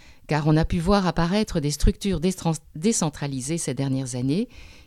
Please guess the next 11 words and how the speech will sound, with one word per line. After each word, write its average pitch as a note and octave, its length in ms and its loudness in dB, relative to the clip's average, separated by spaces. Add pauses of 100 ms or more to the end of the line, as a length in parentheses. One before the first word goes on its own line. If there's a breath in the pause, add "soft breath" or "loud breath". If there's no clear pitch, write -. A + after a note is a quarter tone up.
qui A#3 120 2
résultent F#3+ 440 4
de C#3 140 0
procédures E3+ 720 -2
collectives F#3 840 -2 (420 loud breath)
et G#3+ 260 4
où A3+ 200 4
l'autorité E3+ 720 0
y D3+ 140 0
est D3 60 -2
conférée G#3 640 0